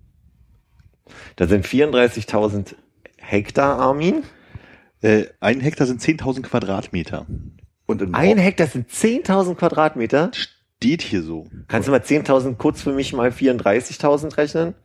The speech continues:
Speaker 2: Das sind viel zu viele Nullen.
Speaker 1: Eben.
Speaker 2: Das dauert ein bisschen. Zehntausend <laughs> mal vierunddreißig, eins, zwei, drei, ist gleich dreihundertvierzig Millionen Quadratmeter.
Speaker 1: Krass, das ist die Champagne.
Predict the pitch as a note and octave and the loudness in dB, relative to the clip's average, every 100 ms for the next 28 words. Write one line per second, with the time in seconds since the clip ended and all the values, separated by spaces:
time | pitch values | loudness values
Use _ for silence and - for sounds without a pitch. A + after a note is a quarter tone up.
0 | _ _ _ _ - F2+ F#2+ - - A2 | _ _ _ _ -16 -14 -14 -16 -12 -10
1 | A2 G2+ F#2+ F#2+ B2+ G2+ F#2 G2+ - _ | -8 -6 -4 -2 0 -2 -4 -12 -20 _
2 | _ - A2+ G2 E2+ G2+ A#2 B2 G2+ E2+ | _ -2 2 2 0 0 2 2 0 -8
3 | E2 E2+ - - - - - - A2+ B2 | -8 -10 -20 -20 -20 -20 -18 0 2 2
4 | E3 G#2+ D#3 D3 C#3+ - - - C#3 A2+ | -2 -2 0 0 -2 2 2 4 4 4
5 | C#3 C#3 E3 F#3 - - - - - - | 4 4 0 -2 -8 -20 -20 -20 -20 -20
6 | - F#2+ G2 A#2+ - - - G2+ G2+ F2+ | -6 0 2 2 -6 -16 -2 0 2 2
7 | G#2 A#2 C#3 - _ - - G#2 G#2+ - | 2 2 -4 -6 _ -18 -4 -4 -4 -4
8 | G2+ G2 G2 F#2+ B2+ C#3+ - - - - | -4 -4 -2 0 0 -4 -14 -14 -6 -6
9 | - C#3 C3+ - - - - - - D#3 | 0 0 0 -6 -12 -12 -6 -2 0 2
10 | E3+ - - C#3 - B2+ G#2 F#2+ F#2 F#2 | 0 0 -4 -2 -2 0 2 2 0 0
11 | G2+ - D#2 D2+ - D#2+ - - - - | -4 -2 -6 -6 -10 -8 -8 -8 -6 -4
12 | - - - C3 C3 - B2+ - F2+ D#2 | -4 -6 0 0 0 0 0 0 -2 -2
13 | E2+ | -6